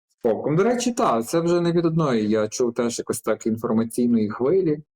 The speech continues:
е, що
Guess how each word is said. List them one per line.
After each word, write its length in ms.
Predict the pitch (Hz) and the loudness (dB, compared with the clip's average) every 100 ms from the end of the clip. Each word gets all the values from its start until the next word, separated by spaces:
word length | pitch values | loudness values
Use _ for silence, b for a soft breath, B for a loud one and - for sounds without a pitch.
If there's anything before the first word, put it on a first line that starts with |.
| _ _ _ _ _ _ - | _ _ _ _ _ _ -4
е, 200 | 113 117 | 0 0
що 1500 | 117 - - 131 123 123 120 120 120 120 117 117 117 113 110 | -2 -4 -2 0 2 2 2 2 0 0 0 0 0 -2 -4